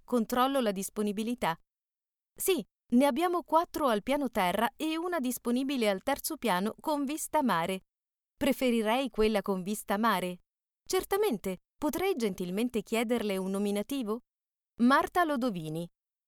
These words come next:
Grazie, signora Lodovini. Per quante notti vuole prenotare? Due notti, il quattro e il cinque giugno. Bene,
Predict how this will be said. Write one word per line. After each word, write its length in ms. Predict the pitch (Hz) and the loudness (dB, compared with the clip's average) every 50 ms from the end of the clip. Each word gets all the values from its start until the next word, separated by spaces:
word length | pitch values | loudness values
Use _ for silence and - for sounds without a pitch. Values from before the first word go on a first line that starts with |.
| - | -4
Grazie, 540 | 233 226 302 302 269 - - - - 180 - | -2 2 4 4 4 4 2 0 -4 -4 -4
signora 380 | - - 208 196 196 196 196 190 | -4 -2 -2 0 0 2 0 0
Lodovini. 560 | 190 185 180 190 180 175 180 175 180 185 190 - _ _ | 0 0 -2 -2 -2 -4 -4 -4 -4 -4 -6 -8 _ _
Per 160 | - - 320 | -6 -4 -4
quante 360 | 320 - 381 453 494 - 415 349 | 0 0 0 0 0 0 0 2
notti 400 | 269 220 202 - _ - 214 180 | 4 4 2 2 _ -4 -4 0
vuole 320 | 180 196 202 202 208 196 | 4 4 6 6 4 2
prenotare? 760 | - 208 202 190 185 185 180 - 175 165 160 - 190 202 - _ _ _ _ _ _ _ _ _ | 0 -2 -2 -2 -2 -2 -2 0 0 0 0 0 -2 -4 -8 _ _ _ _ _ _ _ _ _
Due 320 | - 214 254 330 349 359 | -4 -2 0 0 2 2
notti, 420 | 370 359 233 - _ - 202 185 - _ _ _ _ _ | 2 2 0 0 _ -2 -4 -4 -4 _ _ _ _ _
il 200 | - 262 240 220 | 0 0 0 2
quattro 460 | - 240 247 302 - - 392 370 - _ | 2 4 2 4 2 0 -2 -2 -2 _
e 160 | - 285 302 294 | -6 -4 -4 -4
il 100 | 277 247 | -4 -4
cinque 380 | - 262 311 277 - 277 247 | -4 -6 -6 -4 -4 -4 -4
giugno. 480 | 180 185 180 170 170 175 185 185 185 - _ _ _ _ _ _ _ | -2 -4 -4 -4 -4 -4 -4 -4 -4 -6 _ _ _ _ _ _ _
Bene, 500 | - - 339 349 277 226 208 190 180 - | -4 0 2 2 4 2 2 0 -2 -6